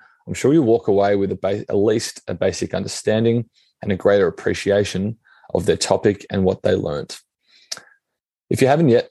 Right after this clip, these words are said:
make sure you follow Clinical Pearls on Instagram with the username at clinical dot pearls, as well as Facebook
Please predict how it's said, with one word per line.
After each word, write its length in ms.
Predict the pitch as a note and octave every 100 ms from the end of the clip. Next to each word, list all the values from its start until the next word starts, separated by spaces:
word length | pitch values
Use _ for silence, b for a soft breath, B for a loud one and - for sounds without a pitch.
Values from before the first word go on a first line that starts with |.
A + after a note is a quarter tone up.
| -
make 180 | A2 -
sure 160 | -
you 60 | G2+
follow 460 | - G2 G2 F#2+ F2
Clinical 320 | - G#2+ A2+
Pearls 340 | - G2+ F#2+ F#2+
on 180 | G2
Instagram 600 | G2 - F#2+ F#2+ F#2 C#3 C3 _
with 100 | G2+
the 120 | F#2
username 540 | G2 F#2 G2 F#2 F2+ D#2+ F#2
at 240 | F#2 - -
clinical 540 | - F#2+ F2+ F#2 F#2
dot 280 | - E2 -
pearls, 600 | - F#2 G#2 C#3 D#3 - _ b b b b
as 80 | G#2
well 160 | B2+
as 80 | B2+
Facebook 480 | - G#2+ G2+ - -